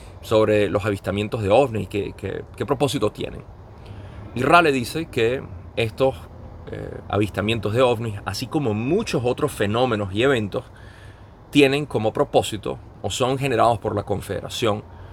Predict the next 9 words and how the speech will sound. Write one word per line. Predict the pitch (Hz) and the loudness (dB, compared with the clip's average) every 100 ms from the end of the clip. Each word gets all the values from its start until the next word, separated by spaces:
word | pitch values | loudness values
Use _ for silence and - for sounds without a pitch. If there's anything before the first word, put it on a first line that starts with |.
| - - | -18 -6
para, | - 107 107 104 101 101 - - | 4 6 8 6 4 0 -8 -8
con | - 113 | -2 -2
el | 110 | 0
propósito | 110 143 143 165 165 147 | 0 0 0 0 -2 -2
de | 95 110 | -2 0
que, | 101 101 95 101 - - - - - - - | 0 -2 -4 -6 -12 -20 -18 -18 -16 -16 -12
eh, | 50 50 - 101 | -8 -8 -4 6
de | 113 | 6
despertar | 110 - 107 98 - 160 147 113 | 6 2 0 0 2 2 2 -2